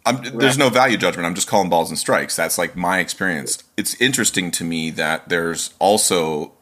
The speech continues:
Speaker 1: large swaths of the population in the United States that, for whom that is flipped.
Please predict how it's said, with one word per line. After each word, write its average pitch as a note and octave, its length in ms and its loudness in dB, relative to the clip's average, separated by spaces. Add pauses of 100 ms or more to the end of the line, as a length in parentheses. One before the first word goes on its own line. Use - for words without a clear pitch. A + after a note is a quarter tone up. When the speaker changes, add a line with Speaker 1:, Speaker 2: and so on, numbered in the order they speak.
Speaker 1:
large F2+ 360 2
swaths E2+ 400 0
of E2 120 -4
the E2+ 100 -4
population D#2 680 -2
in D2+ 100 -4
the D#2 60 -4
United C#2+ 320 -4
States D#2 400 -2
that, D#2 380 -2 (300)
for E2+ 260 -2
whom F2 560 -4 (440)
that E2+ 240 2
is D#2 140 -2
flipped. - 500 -4